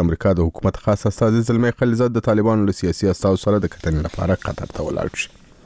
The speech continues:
د افغانستان د ملي اردو یو منصبدار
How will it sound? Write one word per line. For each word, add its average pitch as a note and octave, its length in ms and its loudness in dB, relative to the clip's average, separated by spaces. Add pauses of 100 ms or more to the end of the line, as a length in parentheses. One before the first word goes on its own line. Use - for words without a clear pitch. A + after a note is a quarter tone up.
(1600)
د G#2 120 4
افغانستان E3 460 2
د F3+ 160 4
ملي F3 180 2
اردو D#3+ 140 2
یو D3+ 200 4
منصبدار B2 480 0